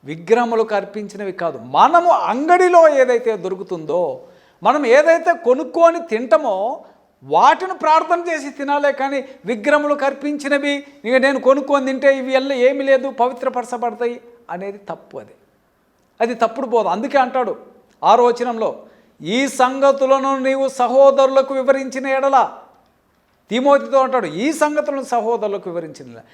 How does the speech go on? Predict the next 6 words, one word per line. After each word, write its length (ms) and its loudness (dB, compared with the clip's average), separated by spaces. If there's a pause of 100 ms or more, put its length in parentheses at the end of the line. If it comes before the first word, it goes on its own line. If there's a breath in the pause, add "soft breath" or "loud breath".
(240 soft breath)
నీవు 300 2
అనుసరించుచు 760 0
వచ్చిన 320 -2
విశ్వాస 500 2
సుబోధ 440 -2
సంబంధమైన 800 -2